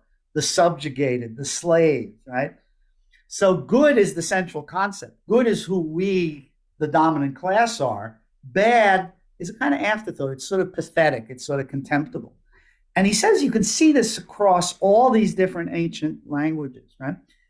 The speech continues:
And of course, that looks nothing like how Christianity thinks about good and bad, or what Nietzsche says is the distinctive Christian, uh, contrast is good and evil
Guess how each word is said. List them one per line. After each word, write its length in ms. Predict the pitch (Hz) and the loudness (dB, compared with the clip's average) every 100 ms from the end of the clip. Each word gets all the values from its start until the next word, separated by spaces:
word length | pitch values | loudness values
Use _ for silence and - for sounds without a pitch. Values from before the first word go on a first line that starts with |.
| _ - | _ -6
And 100 | 226 | -4
of 40 | |
course, 160 | 247 277 | -2 -2
that 200 | - 247 | -4 -4
looks 240 | 247 247 208 | -4 -4 -6
nothing 580 | 202 277 277 - - _ _ _ _ _ _ _ 165 | 0 0 0 -6 -8 _ _ _ _ _ _ _ -2
like 260 | 180 165 | 0 0
how 200 | - 185 | -2 -2
Christianity 720 | 170 190 185 - 160 160 165 151 | -2 -2 -2 -4 -2 0 2 0
thinks 320 | 156 143 - | 0 -2 -2
about 260 | 143 135 | -2 0
good 160 | 147 151 | 0 0
and 140 | 143 | 0
bad, 340 | 143 147 143 139 | 2 4 4 4
or 80 | 135 | 0
what 240 | 185 156 | -2 0
Nietzsche 300 | 170 190 170 | -2 0 -2
says 400 | - 165 147 135 | 0 2 2 0
is 160 | 127 123 | -6 -8
the 100 | 131 | -8
distinctive 760 | 127 - 196 185 185 139 127 _ _ _ | -6 -6 -2 -2 0 -2 -2 _ _ _
Christian, 800 | - 202 208 - 160 131 127 - - | -2 2 2 0 0 2 0 -2 -12
uh, 460 | 135 127 123 117 123 | -10 -10 -12 -14 -16
contrast 540 | - 156 143 143 127 127 | -4 0 0 0 -2 -2
is 120 | 120 | -8
good 220 | 143 147 | 0 2
and 140 | 131 127 | 4 2
evil 380 | 135 123 98 | 2 -2 -8